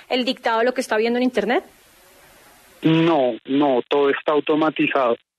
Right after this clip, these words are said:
Speaker 2: Es decir, esto utiliza algoritmos de inteligencia artificial que reconocen el lenguaje de la pregunta y,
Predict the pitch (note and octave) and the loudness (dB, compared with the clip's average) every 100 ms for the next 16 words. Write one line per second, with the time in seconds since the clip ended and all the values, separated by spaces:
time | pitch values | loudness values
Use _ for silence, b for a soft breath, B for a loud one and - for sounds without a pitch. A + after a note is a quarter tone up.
0 | _ _ _ _ _ _ _ - D3 C#3 | _ _ _ _ _ _ _ -2 0 2
1 | C#3 E3+ D#3+ - _ _ - D3+ - D3+ | 0 0 -2 -4 _ _ -4 -4 0 -2
2 | D3+ D#3 D3+ C3 C#3+ C#3 D#3 D3 C3 C3 | 0 0 0 0 0 2 2 2 2 0
3 | C#3 C#3 D3+ C#3+ C3+ A#2+ C3+ - C#3 D3 | 0 0 0 0 0 0 -2 -2 -2 0
4 | C#3+ A#2+ C#3+ C#3+ D3+ - C#3+ C#3 C#3 C#3+ | 0 0 0 0 -2 0 0 2 2 2
5 | D3+ D#3+ C#3+ C#3+ C3+ C3+ C#3+ D3+ - C#3+ | 2 0 2 0 0 0 0 0 0 0
6 | D#3+ D#3+ C#3 D3+ F3 - _ _ - - | 2 2 0 0 -2 -6 _ _ -20 -20
7 | - - - - - F#3+ A3+ | -20 -20 -20 -16 -6 -2 0